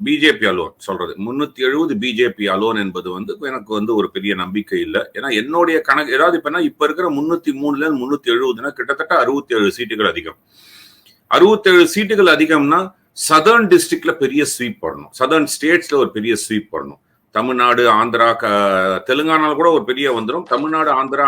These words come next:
and கேரளா, இதுல வந்து கிட்டத்தட்ட ஒரு எண்பது சீட்டுகள் இருக்கு. அதுல ஒரு நாற்பதாவது வரணும், அப்பதான் அந்த பாசிபிலிட்டி இருக்கு. இல்ல வெஸ்ட் பெங்கால்ல வந்து முழுக்க நாற்பத்தி ரெண்டுமே வரணும். அந்த மாதிரி ஒரு பெரிய ஒரு, ஒரு மிராக்கிள் நடக்கணும் அந்த முன்னூத்தி எழுபது வரத்துக்கு.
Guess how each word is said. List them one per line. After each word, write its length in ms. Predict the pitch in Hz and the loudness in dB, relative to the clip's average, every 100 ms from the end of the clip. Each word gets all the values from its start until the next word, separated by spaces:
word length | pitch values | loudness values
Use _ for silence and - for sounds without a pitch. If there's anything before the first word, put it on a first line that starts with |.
| 127 | 2
and 180 | 135 131 | 0 -4
கேரளா, 460 | 104 113 113 101 98 - _ _ _ _ 127 | 0 2 2 0 -2 -8 _ _ _ _ -4
இதுல 300 | 143 170 156 | 0 2 2
வந்து 180 | 156 | 2
கிட்டத்தட்ட 380 | 165 127 127 147 | -2 -2 -2 0
ஒரு 140 | 135 117 | 2 0
எண்பது 320 | 127 127 110 | 0 -2 -2
சீட்டுகள் 520 | 143 156 123 113 104 | -4 -4 -2 0 0
இருக்கு. 320 | 101 95 - 120 - _ - | 0 -2 -6 -8 -10 _ -4
அதுல 340 | 107 151 180 | -2 2 2
ஒரு 140 | 165 127 | 2 2
நாற்பதாவது 720 | 123 156 180 170 165 165 160 | 2 2 2 0 2 2 2
வரணும், 360 | 101 90 85 80 _ _ _ _ _ _ _ - - | 0 0 -2 -10 _ _ _ _ _ _ _ -20 -8
அப்பதான் 360 | 110 139 139 127 | -6 -2 0 0
அந்த 160 | 107 95 90 | -2 -4 -4
பாசிபிலிட்டி 540 | 107 113 120 98 90 90 | -6 -6 -6 -6 -6 -6
இருக்கு. 220 | 87 143 | -6 -4
இல்ல 80 | 123 | 0
வெஸ்ட் 320 | 120 127 120 | 0 0 2
பெங்கால்ல 440 | 185 165 156 147 | 2 4 4 2
வந்து 180 | 127 143 | 0 -2
முழுக்க 420 | 127 143 180 - | -2 2 2 2
நாற்பத்தி 420 | 147 139 143 120 127 | 2 2 0 -2 -2
ரெண்டுமே 280 | 123 123 | 0 0
வரணும். 380 | 117 98 95 101 - | 0 0 -2 -6 -8
அந்த 160 | 120 | -6
மாதிரி 200 | 160 196 | 0 2
ஒரு 120 | 165 - | 2 0
பெரிய 260 | 175 226 | -2 0
ஒரு, 300 | 190 131 113 | 0 0 -2
ஒரு 160 | 113 104 | -2 -2
மிராக்கிள் 560 | 113 147 226 233 214 | -2 2 2 2 0
நடக்கணும் 380 | 139 113 113 107 | 2 0 -2 -4
அந்த 100 | 95 | -6
முன்னூத்தி 340 | 95 110 107 98 | -6 -8 -6 -4
எழுபது 240 | 92 80 | -6 -6
வரத்துக்கு. 400 | 95 107 104 | -8 -8 -14